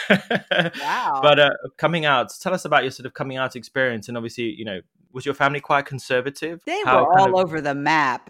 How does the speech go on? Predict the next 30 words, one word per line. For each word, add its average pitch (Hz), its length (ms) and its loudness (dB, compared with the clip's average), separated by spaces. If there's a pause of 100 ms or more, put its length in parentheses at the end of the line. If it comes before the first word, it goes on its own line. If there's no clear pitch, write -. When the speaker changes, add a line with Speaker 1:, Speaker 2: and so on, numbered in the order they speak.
(160)
Speaker 2:
My 226 340 0
Speaker 1:
Right. - 140 -8
Speaker 2:
family 349 460 0
was 208 260 -6
so 269 480 -2
kooky 196 640 -4
in 160 120 -6
a 160 100 -8
lot 156 260 -4
of 156 120 -14
ways. 143 460 -6
My 208 160 -4
dad 226 380 0
was 208 140 -4
an 185 100 -8
arch 190 400 -6
conservative 185 640 -8
Republican. 185 520 -6
In 147 80 -6
fact, 156 320 -6
he 190 120 -14
did 175 420 -8
advertising, 156 920 -6
some 226 300 -2
advertising 151 640 -4
for 156 160 -8
the 143 120 -8
Nixon 165 460 -6
reelection 151 600 -8
campaign. 120 640 -10